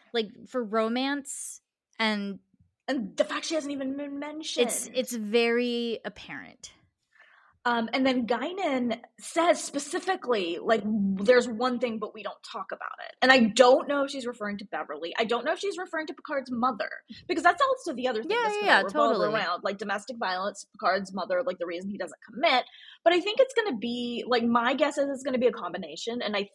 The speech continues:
Speaker 2: think, because let's go back to the Stargazer. One
Speaker 1: Okay.
Speaker 2: of the things we do know about the Stargazer, um, and one of the few things we know about the Stargazer is that J-, Jean-Luc Picard's best friend served under him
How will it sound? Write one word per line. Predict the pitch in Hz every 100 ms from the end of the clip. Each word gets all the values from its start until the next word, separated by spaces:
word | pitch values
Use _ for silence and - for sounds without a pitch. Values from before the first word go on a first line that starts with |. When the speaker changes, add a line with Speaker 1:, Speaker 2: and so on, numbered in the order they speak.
| -
Speaker 2:
think, | 214 214 208 - - _ _ _ _ _ _ _ _ _ _ _ _ -
because | 247 349 294
let's | 339
go | 381
back | 330 240
to | 220
the | 202
Stargazer. | - 113 - - - - - - _ _
One | 226 233 262
Speaker 1:
Okay. |
Speaker 2:
of | 247
the | 277
things | 247 233
we | 233 208
do | 285 508
know | 240
about | 185 -
the | 196
Stargazer, | - 113 - - - 98 101 311 _ _ _ _ _ _ _ _ -
um, | 233 214 208
and | 226
one | 214
of | 202
the | 202
few | - 294 622
things | 240 170 -
we |
know | 180
about | 165 185
the | -
Stargazer | - 175 127 180 190
is | 196 185
that | 190 165 - - - _ - 196 165
J-, | 170 165
Jean-Luc | 202 247 311 330
Picard's | 302 240 - -
best | 196 254 -
friend | - 359 359 240 220
served | - 247 254 185
under | 175 180
him | 196 160 190